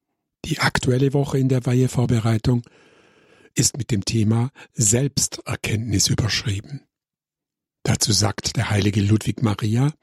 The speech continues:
„Unsere besten Handlungen sind gewöhnlich verdorben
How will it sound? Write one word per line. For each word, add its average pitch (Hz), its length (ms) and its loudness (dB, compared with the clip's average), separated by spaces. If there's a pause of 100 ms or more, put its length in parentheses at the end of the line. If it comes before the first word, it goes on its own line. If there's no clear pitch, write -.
(1040)
„Unsere 110 420 0
besten - 560 0
Handlungen 104 540 0
sind 101 280 -4
gewöhnlich 98 600 0
verdorben 110 760 -2